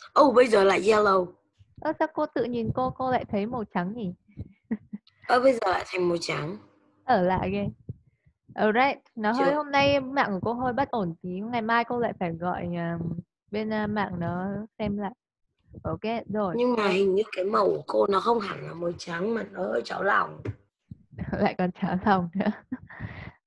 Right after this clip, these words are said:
Speaker 2: Chỉ có ba màu thôi. Một là gì nhỉ? Trắng, hai là vàng, ba là đỏ. Is
Speaker 1: Ok.
Speaker 2: it ok?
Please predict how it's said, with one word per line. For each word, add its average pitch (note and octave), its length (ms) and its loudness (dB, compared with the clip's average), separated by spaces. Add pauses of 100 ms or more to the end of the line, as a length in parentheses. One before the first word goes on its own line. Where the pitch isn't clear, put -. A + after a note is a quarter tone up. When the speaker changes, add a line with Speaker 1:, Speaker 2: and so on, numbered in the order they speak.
(160)
Speaker 2:
Chỉ A3+ 80 4
có G3 200 6
ba C4 220 6
màu B3+ 280 2
thôi. B3 560 -2 (120)
Một G3+ 280 -4
là G3 420 4
gì G3+ 120 -2
nhỉ? F#3+ 120 -2 (760)
Trắng, G3+ 260 2
hai B3 240 2
là G#3+ 200 4
vàng, F#3+ 440 2
ba G#3+ 120 2
là G3+ 160 0
đỏ. E3+ 460 -2 (1600)
Is - 80 -6
Speaker 1:
Ok. F#3+ 120 2
Speaker 2:
it B3+ 180 -4
ok? C4+ 460 -2